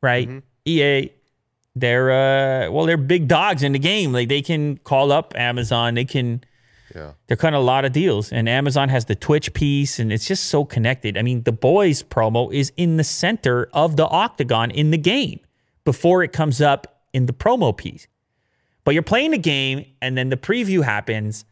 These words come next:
Speaker 1: or not the, it, the, the, the replay happens
Speaker 2: Yep.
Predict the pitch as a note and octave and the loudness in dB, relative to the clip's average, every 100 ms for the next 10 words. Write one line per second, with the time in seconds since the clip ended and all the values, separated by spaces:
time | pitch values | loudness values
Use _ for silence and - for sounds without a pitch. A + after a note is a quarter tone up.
0 | _ - C#3 C#3+ D3 B2+ - C3 - _ | _ -6 -2 -2 -4 -10 -8 -8 -8 _
1 | - B2 E2+ B2 A#2+ A2 G#2 A2+ A2+ D#3+ | -6 -6 -4 -4 -4 -4 -6 -8 -2 0
2 | B3 - A2 G2+ F#2+ - D2+ F2+ A2 | 0 0 -2 0 -4 -8 -10 -8 -8